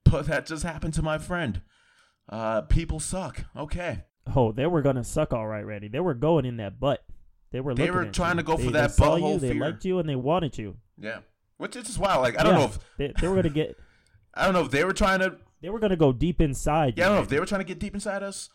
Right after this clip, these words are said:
Speaker 1: or someone was trying to get deep inside them, and then they passed on the buck unknowingly.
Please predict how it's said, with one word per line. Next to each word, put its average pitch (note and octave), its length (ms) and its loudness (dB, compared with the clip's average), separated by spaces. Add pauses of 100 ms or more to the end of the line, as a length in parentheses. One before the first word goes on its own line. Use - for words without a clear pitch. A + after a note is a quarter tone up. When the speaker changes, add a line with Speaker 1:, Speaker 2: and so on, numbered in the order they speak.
(140)
Speaker 1:
or A#2 140 0
someone F#3 320 0
was D#3+ 100 -4
trying E3 140 -4
to D#3 60 -6
get D3+ 300 -12
deep C#3+ 200 -8
inside F#2 400 -6
them, A2 400 -2 (240)
and F#2+ 100 -8
then G2 160 0
they C3 220 0
passed B2+ 460 2
on A#2+ 200 -2
the F#2 100 -2
buck A2+ 440 -2
unknowingly. D3 720 -8